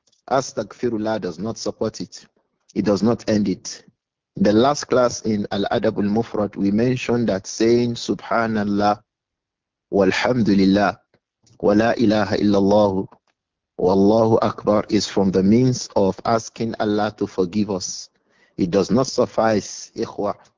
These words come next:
if it has to do with what? Al-Kabair.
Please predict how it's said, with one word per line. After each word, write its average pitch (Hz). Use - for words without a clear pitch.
if 120
it 98
has 117
to 107
do 107
with 98
what? 113
Al-Kabair. 95